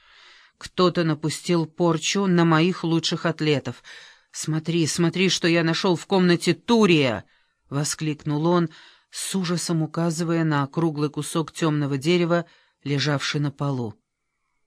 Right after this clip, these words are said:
Аврелий подобрал его и внимательно осмотрел. На дереве был грубо вырезан глаз,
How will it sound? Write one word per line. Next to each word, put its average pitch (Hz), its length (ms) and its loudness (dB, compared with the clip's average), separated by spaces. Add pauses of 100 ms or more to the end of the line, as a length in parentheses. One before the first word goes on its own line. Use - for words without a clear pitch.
(580)
Аврелий 160 460 -2
подобрал 160 560 -2
его 175 240 -2
и 170 160 -4
внимательно 160 640 -2
осмотрел. 147 720 -4 (960)
На 170 160 2
дереве 240 400 4
был 202 180 0
грубо 202 320 0
вырезан 202 540 0
глаз, 151 640 0